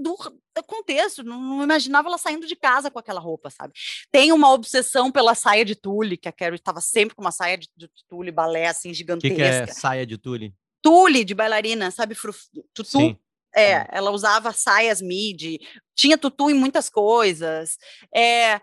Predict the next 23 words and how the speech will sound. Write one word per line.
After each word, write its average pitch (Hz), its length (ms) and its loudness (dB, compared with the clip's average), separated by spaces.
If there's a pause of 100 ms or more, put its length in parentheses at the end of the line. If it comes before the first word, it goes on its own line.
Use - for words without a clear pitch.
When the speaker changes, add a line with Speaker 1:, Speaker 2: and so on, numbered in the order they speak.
(480)
Speaker 1:
tinha 339 240 4
sempre 349 260 -2
uma 311 260 2
qui-, 277 320 -12
uma 262 180 -6
crítica 254 520 -6
da 240 140 2
incompatibilidade 233 1040 0
da 208 120 2
vida 202 300 -6
que 208 100 -8
ela 196 140 -4
dizia 185 280 -10
que 214 60 -12
ela 196 120 -2
levava, 185 420 2
ou, 202 100 -4
digamos 202 420 -8
assim, 214 220 -12
de 190 120 -16
quanto 233 240 2
ela 226 140 4
ganhava 208 720 -2